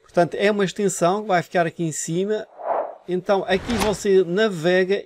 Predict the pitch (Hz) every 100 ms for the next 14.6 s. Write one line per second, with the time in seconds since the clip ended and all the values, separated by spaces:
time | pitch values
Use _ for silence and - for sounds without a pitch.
0 | - 226 175 180 180 190 190 156 135 185
1 | 196 - - 151 131 107 - - - -
2 | 156 180 - - 190 240 - 226 214 233
3 | 208 175 143 104 - _ 160 220 226 214
4 | 208 202 196 185 175 - 160 - - 208
5 | 185 - 170 143 151 170 185 180 214 262
6 | _ _ _ 180 180 175 - 151 139 147
7 | 147 151 139 131 - 170 - 180 190 196
8 | 202 - 185 143 117 - _ 220 233 -
9 | 170 139 139 294 - _ _ _ _ _
10 | _ _ _ 220 196 220 180 190 180 180
11 | - - 185 - 180 165 160 - 180 175
12 | - 123 95 90 _ _ _ _ _ _
13 | _ _ - 185 226 220 220 196 202 185
14 | _ 214 196 190 185